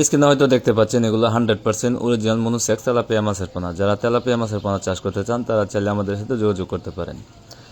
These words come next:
বর্তমানে এখন যে মাছের পোনাগুলো দেখতেছেন, এগুলো হচ্ছে দেশি শিং মাছের পোনা। দেখতেই পাচ্ছেন কত সুন্দর লাল টুকটুকে এক সাইজের মাছের পোনা। আপনারা যারা শিং মাছ চাষ করতে চান, তারা চাইলে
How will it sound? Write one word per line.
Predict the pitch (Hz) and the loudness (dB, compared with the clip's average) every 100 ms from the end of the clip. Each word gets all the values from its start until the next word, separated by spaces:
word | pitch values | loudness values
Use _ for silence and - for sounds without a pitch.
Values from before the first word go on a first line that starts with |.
| - - - - - | -20 -20 -20 -20 -4
বর্তমানে | 120 127 160 160 156 | 2 6 6 6 6
এখন | 143 143 | 6 4
যে | 143 | 6
মাছের | 143 131 | 4 4
পোনাগুলো | 123 123 113 110 | 2 2 4 2
দেখতেছেন, | 110 110 101 120 123 | 2 0 0 0 0
এগুলো | 110 110 | 0 0
হচ্ছে | 107 139 117 | 0 0 0
দেশি | 120 - 127 | 0 0 -2
শিং | - 107 | -2 0
মাছের | 104 95 92 | 0 0 -2
পোনা। | 107 117 | -2 0
দেখতেই | 110 - 104 | 0 -2 -2
পাচ্ছেন | 104 - 110 113 | -2 -2 -4 -2
কত | 110 113 | -2 -2
সুন্দর | 113 107 104 | -2 -2 0
লাল | 101 104 101 | 2 0 -2
টুকটুকে | 107 - 104 110 127 - 113 | -8 -6 -4 -4 -4 -2 -2
এক | 113 | -2
সাইজের | - 98 104 104 | 0 0 2 0
মাছের | 98 95 | -2 -2
পোনা। | 98 101 117 | -2 0 0
আপনারা | - 107 98 | 0 -2 0
যারা | 104 104 | 0 0
শিং | 101 98 | -2 -2
মাছ | 101 - | -2 -2
চাষ | 92 - | -4 -4
করতে | - 95 | -6 -2
চান, | 107 127 120 | 0 0 0
তারা | 104 98 | 0 0
চাইলে | 101 101 | -2 -2